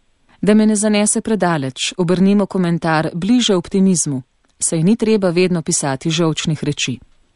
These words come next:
Ob godu svetega Valentina se, upoštevajoč klimo današnjega doživljanja tega dne, vprašajmo, ali smo se imeli Slovenci že kdaj radi.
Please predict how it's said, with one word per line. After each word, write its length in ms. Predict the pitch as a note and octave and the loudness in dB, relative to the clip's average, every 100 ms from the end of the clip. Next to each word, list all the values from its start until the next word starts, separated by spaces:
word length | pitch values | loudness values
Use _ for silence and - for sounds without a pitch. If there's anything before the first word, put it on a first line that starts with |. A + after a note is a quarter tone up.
| _ _ _ _ F#3+ | _ _ _ _ -4
Ob 120 | F#3 | -2
godu 280 | A#3+ C#4+ B3+ | 0 0 0
svetega 460 | - G#3 A3+ G#3 | 0 0 0 0
Valentina 640 | G3+ F3+ E3+ D#3+ A#3+ B3 | 0 2 0 2 4 4
se, 320 | A3+ - G3+ F#3+ | 2 0 0 0
upoštevajoč 760 | F#3+ F#3+ - F3 D#3 D#3+ D#3+ - | -4 -6 -6 -4 -2 -2 -2 -4
klimo 460 | - G3+ A3 G#3+ F#3+ | 0 4 4 4 0
današnjega 760 | E3 D#3+ D#3+ - E3+ D3 C#3+ | -2 -2 -2 -4 -4 -2 -2
doživljanja 640 | D3 D#3 F3+ F#3 F3 D#3+ | -2 0 2 2 0 0
tega 300 | D3+ F#3 D#3 | 0 -2 -2
dne, 340 | D3+ E3 A#3+ C4+ | 0 2 2 2
vprašajmo, 760 | A3 G#3+ F#3+ F#3 - A3+ A3 A3 | -2 0 2 2 0 0 2 2
ali 180 | F#3 F#3+ | 0 -2
smo 200 | - G3 | 0 0
se 200 | - F#3 | 0 0
imeli 300 | E3+ D#3 G3 | 0 2 0
Slovenci 680 | - G3+ E3+ D#3+ E3 A3 G#3 | 0 0 0 0 0 0 0
že 160 | E3+ D#3+ | 0 -2
kdaj 300 | D3+ F#3+ A3+ | 0 0 2
radi. 380 | D#3+ C#3 C#3 | 0 -2 -6